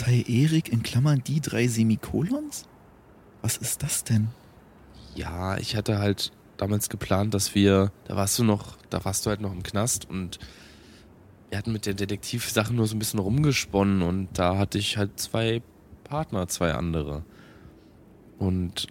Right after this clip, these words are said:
Speaker 2: ähm,
Speaker 1: Das ist
Speaker 2: ja,
Speaker 1: Warte.
Speaker 2: also
Speaker 1: Was?
Speaker 2: Ja, ja, also wir hatten geplant, eine kleine Detektei zu eröffnen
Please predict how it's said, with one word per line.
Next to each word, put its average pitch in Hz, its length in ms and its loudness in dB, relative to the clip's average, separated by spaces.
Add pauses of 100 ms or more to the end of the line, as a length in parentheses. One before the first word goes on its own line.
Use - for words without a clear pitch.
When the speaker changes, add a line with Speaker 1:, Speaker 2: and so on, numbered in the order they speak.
Speaker 2:
ähm, 90 540 0
Speaker 1:
Das 117 180 2
ist 135 200 0 (1000)
Speaker 2:
ja, 82 260 0 (240)
Speaker 1:
Warte. 95 140 2
Speaker 2:
also 101 200 2 (480)
Speaker 1:
Was? - 520 -2 (760)
Speaker 2:
Ja, - 140 -4 (220)
ja, 95 200 0
also 98 420 4 (160)
wir 101 120 2
hatten 101 280 2 (320)
geplant, 101 520 0
eine 92 160 2 (160)
kleine 92 280 0
Detektei 90 480 0
zu - 180 -2
eröffnen 156 640 -2